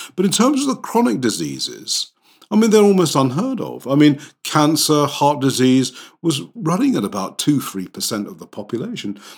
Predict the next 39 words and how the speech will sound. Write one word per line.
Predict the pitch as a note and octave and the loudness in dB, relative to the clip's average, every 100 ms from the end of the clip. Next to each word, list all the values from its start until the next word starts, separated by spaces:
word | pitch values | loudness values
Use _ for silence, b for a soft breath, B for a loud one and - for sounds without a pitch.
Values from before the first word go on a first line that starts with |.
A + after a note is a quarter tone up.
| B | B
And | G#3 G#3+ | 2 6
then | D4 | 8
when | C4 | 8
you | F3 | 8
look | E3 C#3 | 6 4
at | |
the | C3 | -2
Victorian | A#2+ - D3 C3+ G#2 G#2 | -4 -2 2 2 4 2
diet, | F3+ D3 - | 2 0 2
it | F#3 | 2
was | G3 | 4
a | F#3+ | 4
very | F3 D3 F#3 A3 E3+ - | 2 2 2 2 2 -2
fatty | - - F2+ D#2 F2+ E2 _ | -4 -6 -6 -6 -10 -12 _
diet, | - D2 B1 B1 - - _ b b b | -10 -8 -10 -12 -12 -14 _ b b b
uh, | C#3 G#3+ | -4 0
as | A#3 | 4
well | D4 B3+ | 8 8
as, | C#3 - - | 8 4 -2
of | D3+ | -4
course, | - A#2 C3+ | 0 -2 -2
fresh | - A#2 G#2 - | -2 -4 -4 -4
vegetables | G#2 G2+ - F#2 F#2+ G2+ | -4 -4 -6 -6 -4 -4
and | G2+ | -4
all | F#2+ E2+ | -4 -6
the | G#2 | -4
rest | D3+ C#3 - | -2 -2 -2
of | A2 | -4
it. | F2 - | -4 -2
And | B2 A2+ B B B - | -2 -2 B B B 2
this | F3 | 4
was | E3+ C3+ | 6 4
particularly | D#3 D3 F3+ - D3+ | 2 2 0 4 2
true | D3+ - A2+ B2+ B2+ | 2 2 2 4 4
of | A#2+ - D3+ | 2 -6 -8
the | A#2+ | -4
Victorians | A#2 G2 C3+ B2 B2 B2+ | -4 -2 0 2 2 2
who | |
stayed, | C3+ - B2+ A#2+ A#2+ - | 0 0 2 2 2 -2